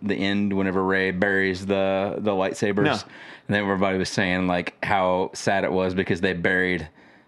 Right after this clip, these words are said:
Speaker 1: Anakin's lightsaber in the sand, and he hates sand.
Speaker 2: Oh, that's funny.
Speaker 1: <laughs> I just thought it was funny.
Speaker 2: <laughs>
Speaker 1: Uh, so we got Anakin, voiced by, uh, Hayden Christensen. We've got, uh, Luminaria U-, Udoli?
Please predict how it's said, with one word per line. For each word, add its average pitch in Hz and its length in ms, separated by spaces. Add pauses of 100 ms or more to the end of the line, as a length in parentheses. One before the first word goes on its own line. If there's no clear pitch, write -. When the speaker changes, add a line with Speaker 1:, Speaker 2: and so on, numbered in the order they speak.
(100)
Speaker 1:
Anakin's 98 500
lightsaber 92 640
in 90 120
the 87 60
sand, 87 360
and 85 100
he 85 60
hates 90 300
sand. 90 300 (200)
Speaker 2:
Oh, 127 220
that's 185 420
funny. 90 240
Speaker 1:
<laughs> 147 100
I 113 80
just 95 120
thought 85 160
it - 80
was - 140
funny. 87 340
Speaker 2:
<laughs> 127 380 (340)
Speaker 1:
Uh, 92 440
so - 140
we 98 60
got 98 200
Anakin, 98 600
voiced 101 280
by, 95 500
uh, 87 300
Hayden 90 180
Christensen. 123 540
We've 104 160
got, 98 500
uh, 85 380
Luminaria 101 1200 (320)
U-, 87 500 (340)
Udoli? 87 460